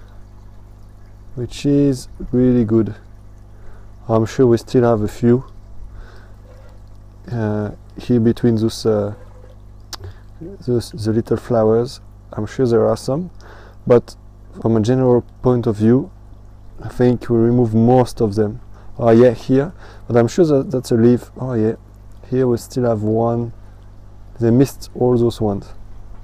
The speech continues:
But otherwise, you can see that they definitely took care of the problem. And I could definitely put the, the, the plants back into the water,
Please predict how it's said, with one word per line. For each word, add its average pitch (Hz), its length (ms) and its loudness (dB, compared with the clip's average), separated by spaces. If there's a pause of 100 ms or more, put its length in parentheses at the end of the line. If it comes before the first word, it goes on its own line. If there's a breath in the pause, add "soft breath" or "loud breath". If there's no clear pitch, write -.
(920 soft breath)
But 120 180 0
otherwise, 120 540 8
you 117 60 4
can 113 180 -2
see 127 160 -2
that 117 180 2 (120)
they 117 200 -4
definitely 127 800 4 (100)
took - 180 -6
care 117 180 4
of 107 120 6
the 104 80 4
problem. 107 460 2 (1160 loud breath)
And 117 260 2 (400)
I 139 100 2
could 139 240 4
definitely 139 500 4
put - 440 -2 (760 soft breath)
the, 120 160 2 (220)
the, 113 420 6
the 110 80 2
plants 117 320 0
back 120 320 2
into 117 220 0
the 113 80 2
water, 123 400 4